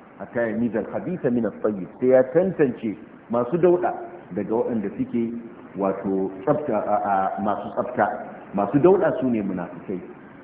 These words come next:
Masu tsafta ko su ne mu'minai. To Allah ba zai kyale a zauna a haka a cakuɗe ba. Shine wannan Allah yake cewa a nan surar Allah sai ya ta-, "Wala ya'lamanna." Allah an yi amfani da fi'ilin sani.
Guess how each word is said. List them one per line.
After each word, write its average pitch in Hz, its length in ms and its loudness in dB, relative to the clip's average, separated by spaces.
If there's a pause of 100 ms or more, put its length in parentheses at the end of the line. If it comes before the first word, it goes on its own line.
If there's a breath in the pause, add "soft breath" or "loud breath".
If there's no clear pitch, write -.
(160)
Masu 98 380 -6
tsafta 160 400 2
ko 143 200 -4
su 190 80 -6
ne 143 180 2
mu'minai. 90 440 -4 (160)
To 104 100 -6
Allah 139 240 4
ba 117 100 2
zai 143 140 4
kyale 131 340 4
a 110 220 0
zauna 120 260 4
a - 140 -4
haka 120 240 -4
a - 80 -6
cakuɗe - 420 -4
ba. 131 100 6 (420)
Shine 135 280 6
wannan 131 380 6
Allah 120 240 4
yake 110 260 -2
cewa 120 320 4
a 110 60 0
nan 131 240 2
surar 170 240 4 (400)
Allah 117 420 2
sai 123 160 2
ya 123 140 4
ta-, 127 240 -2
"Wala 110 260 2
ya'lamanna." 113 580 0
Allah 135 440 2
an 156 260 2
yi 165 80 2
amfani 139 440 -2
da 135 80 -2
fi'ilin 156 500 -2
sani. 160 220 4